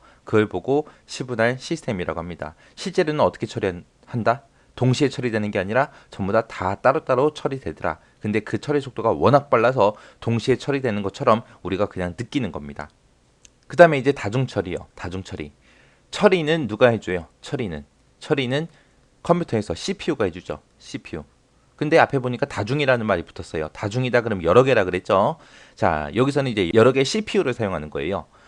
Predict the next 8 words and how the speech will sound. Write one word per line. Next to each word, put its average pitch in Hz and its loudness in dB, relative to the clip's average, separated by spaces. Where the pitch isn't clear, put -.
처리 190 2
속도를 151 0
향상시킬 156 -2
목적으로, 90 -4
처리 120 -4
속도를 113 -4
향상시킬 131 -4
목적으로 104 -2